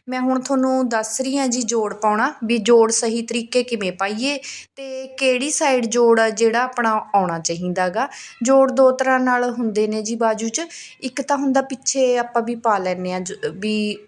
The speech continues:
ਪਿੱਛੇ ਪਿੱਛੇ ਜੋੜ ਆ ਜਾਂਦਾ, ਇੱਕ ਆਉਂਦਾ ਜੀ ਸੈਂਟਰ 'ਚ। ਸੈਂਟਰ ਵਾਲਾ ਜੋੜ ਦੀ ਆਪਾਂ ਅਲੱਗ ਵੀਡੀਓ ਬਣਾਵਾਂਗੇ, ਜਿਵੇਂ ਜਿਹੜੀ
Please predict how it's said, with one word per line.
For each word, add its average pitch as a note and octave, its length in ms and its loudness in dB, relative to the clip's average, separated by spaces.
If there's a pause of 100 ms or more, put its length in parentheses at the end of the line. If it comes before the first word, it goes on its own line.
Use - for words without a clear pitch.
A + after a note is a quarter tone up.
ਪਿੱਛੇ - 260 -6
ਪਿੱਛੇ G#3+ 340 -4
ਜੋੜ F#3 280 -4
ਆ F3 120 2
ਜਾਂਦਾ, F3 360 -4 (340)
ਇੱਕ C4 260 -8
ਆਉਂਦਾ C4+ 240 4
ਜੀ C4+ 160 -2
ਸੈਂਟਰ F#3+ 460 -4
'ਚ। F#3 220 -2 (320)
ਸੈਂਟਰ C4 440 0
ਵਾਲਾ B3+ 380 2
ਜੋੜ B3 340 2
ਦੀ C#4 180 -2
ਆਪਾਂ C4+ 300 2
ਅਲੱਗ G#3+ 340 -2
ਵੀਡੀਓ B3 380 2
ਬਣਾਵਾਂਗੇ, A#3+ 500 2
ਜਿਵੇਂ B3+ 320 2
ਜਿਹੜੀ C4+ 640 0